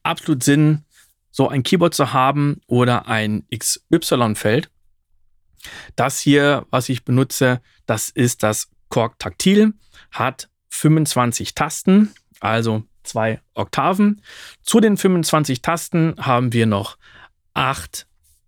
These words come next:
Schieberegler, also acht Controller. Wir haben das Pitch Bending, wir haben das Mod Wheel, wir haben noch das X-Y-Feld. Auf der rechten Seite haben wir noch ein paar Tasten. Und ich habe hier das Korg Taktil,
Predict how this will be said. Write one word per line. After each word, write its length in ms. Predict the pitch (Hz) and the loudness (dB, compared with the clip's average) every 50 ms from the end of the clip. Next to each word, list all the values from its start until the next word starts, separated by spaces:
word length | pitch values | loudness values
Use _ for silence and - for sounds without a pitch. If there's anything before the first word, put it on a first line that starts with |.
| _ _ | _ _
Schieberegler, 800 | - - - 180 190 220 220 185 196 214 220 - 240 254 247 233 - | -10 -4 2 4 4 6 6 4 4 2 2 0 -2 -2 -2 -4 -6
also 320 | - 110 107 107 107 - - | -6 -4 -4 -2 -4 -4 -2
acht 260 | - 117 117 - - | -2 -4 -4 -4 -8
Controller. 580 | - 113 107 - 196 220 226 214 214 226 226 226 - _ | -6 -2 2 4 4 4 6 4 4 2 0 -2 -6 _
Wir 120 | - 127 117 | -2 -2 0
haben 100 | 110 107 | 0 -2
das 100 | 104 - | -4 -4
Pitch 300 | - - 196 - - - | -2 -4 -4 -2 -2 0
Bending, 400 | 180 175 175 170 170 175 165 - _ | 0 2 2 2 2 0 -2 -4 _
wir 160 | - 123 110 | -2 -2 -2
haben 160 | 107 107 107 101 | 0 -2 -4 -2
das 280 | 98 95 95 - - _ _ - | -2 -4 -4 -6 -8 _ _ -6
Mod 420 | - 123 127 139 175 214 214 - | -2 2 4 4 4 4 2 0
Wheel, 300 | - 120 123 135 180 233 - _ _ _ _ _ _ _ _ _ _ _ _ _ _ _ _ _ | 0 2 2 2 2 0 -2 _ _ _ _ _ _ _ _ _ _ _ _ _ _ _ _ _
wir 200 | - 117 113 101 | -2 -2 0 0
haben 200 | 113 117 123 127 | 0 0 0 0
noch 140 | 120 117 113 | 0 -2 -2
das 400 | - - 107 104 104 - - - - - - - - - _ _ _ - | -2 -2 -2 -2 -2 -4 -6 -10 -12 -20 -20 -20 -20 -20 _ _ _ 0
X-Y-Feld. 1200 | 131 120 - - - _ - 214 214 - - 196 180 175 165 - 170 147 147 151 156 160 - - - | 0 0 0 -4 -6 _ -2 -2 0 0 0 2 2 2 2 2 2 2 4 4 2 2 0 -2 -6
Auf 120 | 117 - | -6 -4
der 200 | - 107 104 110 | -2 -4 0 0
rechten 280 | 131 156 - - - 127 | 0 -2 -2 -2 -4 -2
Seite 280 | 123 123 123 117 123 | 0 0 0 0 -2
haben 100 | 113 110 | -2 -2
wir 60 | 110 | -2
noch 140 | 110 107 104 | -2 -2 -2
ein 100 | 123 107 | -4 -4
paar 160 | - - 104 | -6 -6 -10
Tasten. 460 | - - 110 110 - - - 151 165 - - - - - - - - - - - - _ _ _ _ _ _ _ _ - | -6 -6 -6 -6 -6 -4 -6 -6 -6 -6 -10 -20 -20 -18 -16 -16 -18 -18 -20 -20 -20 _ _ _ _ _ _ _ _ -2
Und 800 | - 139 139 143 143 143 143 - - - - - - - - - _ _ _ _ _ _ _ _ _ _ _ - | 2 2 4 4 4 2 2 0 -2 -4 -6 -4 -6 -6 -10 -14 _ _ _ _ _ _ _ _ _ _ _ 0
ich 260 | 165 208 202 - 202 | 0 2 0 0 -2
habe 140 | 190 185 - | -2 -2 0
hier 100 | - 170 | 0 0
das 180 | 156 156 - - | 0 0 -2 0
Korg 220 | - 156 151 - | 0 0 0 0
Taktil, 600 | - 143 143 - - - 147 143 143 143 139 135 | -2 -4 -4 -2 2 4 4 6 6 4 2 0